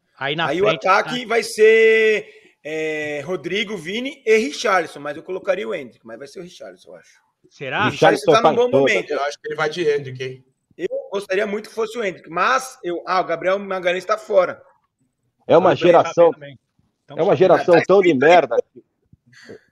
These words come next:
Speaker 3: Hein, é uma
Speaker 2: Ô,
Speaker 3: geração
Speaker 2: Breno.
Speaker 3: tão de merda que o nosso nove fala que depois que bloqueou os comentários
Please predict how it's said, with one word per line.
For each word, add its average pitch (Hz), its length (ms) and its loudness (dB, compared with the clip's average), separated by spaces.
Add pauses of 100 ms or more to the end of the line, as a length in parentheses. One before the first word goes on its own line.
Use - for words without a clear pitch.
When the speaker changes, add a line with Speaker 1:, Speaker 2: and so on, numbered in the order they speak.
(360)
Speaker 3:
Hein, 175 160 6
é 165 40 6
uma 175 100 6
Speaker 2:
Ô, 165 40 0
Speaker 3:
geração 196 280 4
Speaker 2:
Breno. 175 160 -2
Speaker 3:
tão 208 180 6
de 190 100 2
merda 147 420 4
que - 120 -6
o - 20 -2
nosso 160 320 0
nove 120 540 2 (1120)
fala 170 320 4
que - 120 -8
depois 156 400 2
que 180 140 -2
bloqueou 156 680 2
os 139 120 -8
comentários 147 920 2